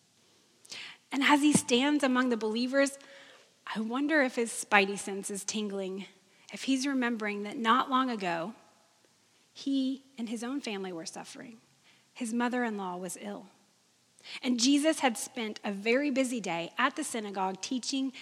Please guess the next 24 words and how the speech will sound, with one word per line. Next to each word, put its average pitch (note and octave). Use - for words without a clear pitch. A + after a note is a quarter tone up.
and G#3+
healing. B3
But A3
when A3+
he A3+
heard B3+
that A#3
Peter's G#3
mother-in-law F#3
was F3+
ill, F3+
and G#3
he A#3
was A3+
there A#3+
and G#3
spent -
time A#3
in A#3
their A3+
home G3
and G3+
healed F#3
her. -